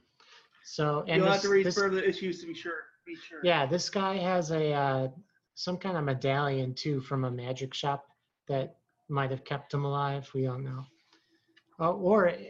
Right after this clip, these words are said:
Speaker 1: I think it was at the same moment he opened that medallion, right?
Speaker 2: Yeah,
Speaker 1: Yeah,
Speaker 2: so
Speaker 1: yeah. So was it the box? Was it the clone? Were they related? Is his sister alive?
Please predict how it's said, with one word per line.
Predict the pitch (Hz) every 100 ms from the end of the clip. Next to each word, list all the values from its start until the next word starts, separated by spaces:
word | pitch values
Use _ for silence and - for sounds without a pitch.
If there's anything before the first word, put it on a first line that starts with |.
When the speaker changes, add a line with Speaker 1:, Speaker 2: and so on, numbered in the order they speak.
| - 190
Speaker 1:
I | 180 190
think | 220 214
it |
was | 180 185
at | 175
the | 147
same | 190 175
moment | 165 160 139
he | 117 151
opened | 156 139 143 139
that | 127 123
medallion, | 123 147 160 113 117
right? | 135 156 - _ _ _ _ _ -
Speaker 2:
Yeah, | 180 151
Speaker 1:
Yeah, | 170 190
Speaker 2:
so | 185 - 165
Speaker 1:
yeah. | 165 127 - _ - -
So | - 180
was | 190 190
it | 196
the | 180
box? | 160 185 175 - - -
Was | 170
it | 170
the | 160
clone? | 160 165 165 160 160 160 - _ - - _
Were | 139 160
they | 160 151
related? | 151 147 143 143 139 131 _ _ _ _ _ _ _ -
Is | 139
his | 156 -
sister | 175 - - 156
alive? | 147 143 143 139 139